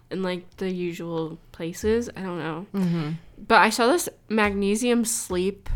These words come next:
Speaker 1: aid. It was, like, a spray, a pillow spray, and then bath salts and soap.
Speaker 2: Oh.
Speaker 1: Which I thought was interesting. I almost got it for Mom.
Speaker 2: Oh, that's a good idea.
Speaker 1: I need to go back and get it.
Speaker 2: Yeah.
Speaker 1: I'm like,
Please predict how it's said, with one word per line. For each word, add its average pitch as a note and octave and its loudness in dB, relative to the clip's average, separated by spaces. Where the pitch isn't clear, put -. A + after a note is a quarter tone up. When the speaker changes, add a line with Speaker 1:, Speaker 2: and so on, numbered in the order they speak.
Speaker 1:
aid. F3+ 0
It A#3+ 4
was, A3 2
like, F#3+ -2
a - -14
spray, E3+ 2
a B3+ 2
pillow F#3+ 4
spray, A#3 2
and F#3+ 0
then F3+ 0
bath F3 0
salts F#3+ 0
and F#3+ -4
soap. - -8
Speaker 2:
Oh. D4 2
Speaker 1:
Which A3 -6
I F#3+ -4
thought F#3+ -6
was A3 -4
interesting. F#3+ -6
I G3 -6
almost G#3 -4
got G#3+ 0
it D#3+ -6
for - -10
Mom. F3+ -8
Speaker 2:
Oh, E3+ 0
that's B2+ -2
a F3+ -2
good - -6
idea. - -8
Speaker 1:
I G3+ 0
need G3 0
to F#3+ -4
go D#3 -6
back - -8
and D#3+ -8
get - -10
it. - -8
Speaker 2:
Yeah. E3 -4
Speaker 1:
I'm F#3 -4
like, E3+ -8